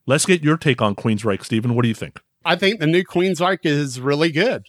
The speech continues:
Speaker 2: The Queensrÿche with the current lineup, I mean, they're a pretty solid band. I don't love everything they do. I think that a lot of times people are,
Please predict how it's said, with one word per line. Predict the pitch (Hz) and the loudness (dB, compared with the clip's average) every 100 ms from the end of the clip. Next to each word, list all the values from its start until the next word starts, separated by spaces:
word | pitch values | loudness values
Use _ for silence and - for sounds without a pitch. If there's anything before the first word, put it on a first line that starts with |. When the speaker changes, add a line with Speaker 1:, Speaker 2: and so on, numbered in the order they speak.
| _ - | _ -10
Speaker 2:
The | 113 | -8
Queensrÿche | - 151 135 139 131 - | 0 2 4 2 2 -2
with | - | -10
the | |
current | 117 139 139 135 | -4 -2 0 0
lineup, | 131 165 113 107 | 2 2 0 -2
I | 107 | -4
mean, | 110 113 | -2 -2
they're | 113 123 | -2 -4
a | |
pretty | 117 139 147 | -2 -4 -2
solid | - 123 131 117 | 0 0 0 -2
band. | 101 160 117 104 | 0 0 0 -4
I | 107 | -4
don't | 117 143 | -4 -4
love | 117 139 117 | 0 0 0
everything | 120 120 110 - 110 104 | -2 -2 -4 -8 -8 -6
they | 104 | -8
do. | 95 101 110 143 _ - - - - _ _ | -8 -6 -6 -6 _ -20 -20 -20 -20 _ _
I | 143 156 | 0 2
think | 202 180 147 | 0 -2 -2
that | 151 135 131 131 | 0 0 0 -4
a | 127 | -4
lot | 131 139 | 0 2
of | 139 | 0
times | - 131 127 127 113 | -2 0 0 -2 -4
people | - 131 - 120 117 | -2 -2 -2 -4 -2
are, | 117 107 | 0 -2